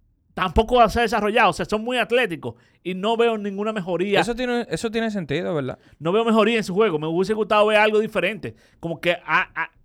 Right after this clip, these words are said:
Speaker 1: úsalo de diferente forma porque esos, esos tigres tienen talento. Full.
Speaker 2: Obi Toppin es muy atlético, loco.
Speaker 1: Pila de atlético.
Speaker 2: Y tigre grande, fuerte.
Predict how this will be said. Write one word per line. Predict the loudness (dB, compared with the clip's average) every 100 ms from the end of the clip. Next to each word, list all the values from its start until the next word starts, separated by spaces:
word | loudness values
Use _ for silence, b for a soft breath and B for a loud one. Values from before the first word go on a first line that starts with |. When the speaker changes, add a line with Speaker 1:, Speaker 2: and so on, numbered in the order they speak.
| _ _ -2
Speaker 1:
úsalo | 0 2 4
de |
diferente | 4 0 -2
forma | -2 -4
porque | -4 -6
esos, | -6 -8 -8
esos | -4 -4
tigres | -2 -4 -4
tienen | -4 -2
talento. | -4 -4 -12 -20 _ _ _ _ _
Full. | _ 6 6 4 -4
Speaker 2:
Obi | -4 0
Toppin | -2 2 0
es | 0 -2 0 0 -2
muy | -2
atlético, | -4 -2 -4 -4 -4 -4
loco. | -4
Speaker 1:
Pila | -2 0
de | 0
atlético. | 2 -2 -2 -8 -16 _ _ _ _
Speaker 2:
Y | -16
tigre | -8 -2 0
grande, | 0 -2 -6 -12 -16 _
fuerte. | -10 -10 -8 -14